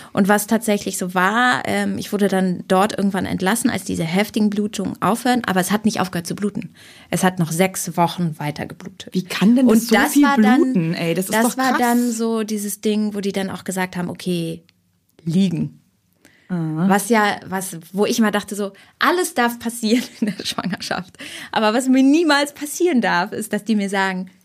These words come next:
Speaker 1: "Liegen."
Speaker 2: Vor allem, du hattest ja noch ein Kind, das ist drei.
Speaker 1: Genau.
Speaker 2: Wow.
Speaker 1: Genau.
Speaker 2: Tolle Kombo.
Speaker 1: <laughs> Genau. Und,
Speaker 2: Mhm.
Speaker 1: äh,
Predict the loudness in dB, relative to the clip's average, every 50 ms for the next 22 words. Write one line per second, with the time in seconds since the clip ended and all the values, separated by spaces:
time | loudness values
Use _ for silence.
0 | _ _ -6 -2 0 2 2 2 2 0 -4 -8 -8 -2 0 2 4 4 2 2
1 | 0 -2 -2 -2 0 0 0 0 0 -2 -2 -2 -6 -8 _ -6 -2 0 0 0
2 | 0 -2 -6 -12 _ _ _ _ _ _ _ _ -6 -2 0 0 0 0 -4 -6
3 | -8 -4 -2 0 2 2 2 0 -2 -4 -12 _ _ _ -4 -2 0 0 0 0
4 | -2 -2 -4 -12 -14 -4 0 2 2 4 2 0 2 2 2 4 2 2 2 0
5 | 0 0 0 -4 -8 -8 -10 -14 -14 -14 -12 -16 -16 -16 -10 -12 -10 -10 -10 -16
6 | -18 -20 -20 -20 -20 -6 _ 0 2 2 2 0 -2 -4 0 2 4 4 4 4
7 | 4 4 4 4 2 0